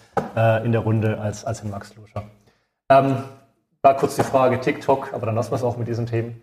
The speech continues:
Ich hab mich auf jeden Fall morgen gleich dazu, äh, entschlossen, mal Hotel-Podcast als Benutzernamen bei TikTok zu registrieren, hab ich auch gemacht.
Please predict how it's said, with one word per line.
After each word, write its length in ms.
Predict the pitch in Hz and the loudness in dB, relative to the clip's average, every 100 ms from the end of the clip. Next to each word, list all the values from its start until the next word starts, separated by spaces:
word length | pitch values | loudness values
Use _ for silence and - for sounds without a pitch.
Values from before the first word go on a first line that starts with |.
| _ | _
Ich 100 | 127 | 0
hab 100 | 202 | 4
mich 80 | 160 | 4
auf 60 | 139 | 2
jeden 120 | 147 | 2
Fall 160 | 131 | 0
morgen 240 | 123 135 131 | 4 4 4
gleich 220 | 120 123 | 2 0
dazu, 400 | 127 - 127 120 | -2 -4 -4 -2
äh, 260 | 120 117 117 - - - _ - | 2 2 0 -6 -20 -20 _ -4
entschlossen, 560 | 117 - 117 127 113 | -4 0 0 0 0
mal 160 | 120 110 | 2 4
Hotel-Podcast 800 | 107 123 139 131 123 - 117 - | 2 2 2 2 0 0 0 0
als 120 | 107 | -2
Benutzernamen 580 | 127 156 160 143 135 131 | 0 2 2 4 6 6
bei 120 | 131 | 4
TikTok 400 | 131 131 127 - | 2 -2 -2 -2
zu 100 | 117 | -2
registrieren, 420 | 117 120 - 120 | -2 -2 -2 0
hab 40 | |
ich 60 | 110 | 0
auch 100 | 104 | 0
gemacht. 300 | 110 127 | 2 2